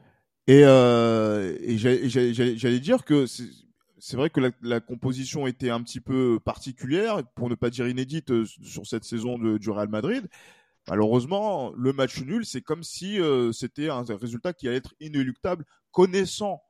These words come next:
les forces de l'adversaire et connaissant aussi les forces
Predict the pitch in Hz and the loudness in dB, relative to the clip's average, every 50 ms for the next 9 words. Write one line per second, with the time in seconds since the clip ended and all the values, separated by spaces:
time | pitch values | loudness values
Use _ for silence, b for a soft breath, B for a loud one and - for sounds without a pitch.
0 | _ _ _ - 127 123 120 - - 190 208 202 170 143 - - - - _ _ | _ _ _ -8 -8 -8 -8 -8 -6 -2 -2 -2 -2 -4 -10 -16 -16 -18 _ _
1 | _ _ _ _ - 113 113 117 117 - 104 117 110 - - 185 208 254 381 285 | _ _ _ _ -4 -2 0 0 0 0 -2 -4 -2 -2 0 0 0 0 -2 -4
2 | - _ _ _ _ _ _ _ _ - 123 120 - - 127 131 127 120 - 196 | -12 _ _ _ _ _ _ _ _ -10 -10 -6 -4 -2 -2 0 0 -2 -2 -2
3 | 190 170 143 - - - 202 226 208 151 120 113 110 110 113 117 123 139 156 180 | -2 -2 -2 -4 -6 -6 -4 -2 -2 -2 -4 -4 -6 -4 -4 -4 -2 0 2 2
4 | 175 - - 180 190 226 - - - - | 2 0 -2 -4 -4 -4 -4 -8 -14 -14